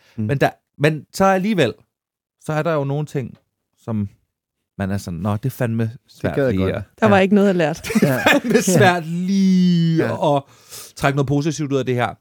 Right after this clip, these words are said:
Speaker 3: Mm.
Speaker 2: Jeg vil starte med at fortælle, at en, for i to tusind og sytten, der, øh, der, mens jeg stadigvæk laver Er Du Sunshine, faktisk,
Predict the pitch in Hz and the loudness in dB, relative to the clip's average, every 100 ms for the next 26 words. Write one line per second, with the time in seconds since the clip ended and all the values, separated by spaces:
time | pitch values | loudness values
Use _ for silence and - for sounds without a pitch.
0 | - 175 151 _ _ 190 190 - 190 190 | -8 -6 -8 _ _ 0 0 0 0 0
1 | 208 202 202 190 180 - _ 156 151 _ | -4 -6 -4 -4 -4 -6 _ 0 0 _
2 | _ _ _ _ _ - 156 147 147 143 | _ _ _ _ _ -2 0 0 -2 -6
3 | - _ _ _ _ _ _ _ _ _ | -10 _ _ _ _ _ _ _ _ _
4 | - 143 - 139 - 185 175 185 160 165 | 0 0 0 -6 -2 -4 -2 -4 -2 0
5 | 131 107 90 78 78 - _ - - 175 | 2 2 0 -4 -10 -18 _ -14 0 2
6 | 175 269 - _ _ _ _ _ _ _ | 2 -2 -10 _ _ _ _ _ _ _
7 | _ _ - - 123 113 113 104 98 92 | _ _ -20 -6 0 0 2 0 0 -2
8 | 90 87 107 113 101 110 131 117 95 92 | -4 -2 -2 -2 -2 -2 -2 -2 -2 -2
9 | 87 120 135 180 160 143 131 139 | -4 -4 -2 -2 -4 -4 -6 -8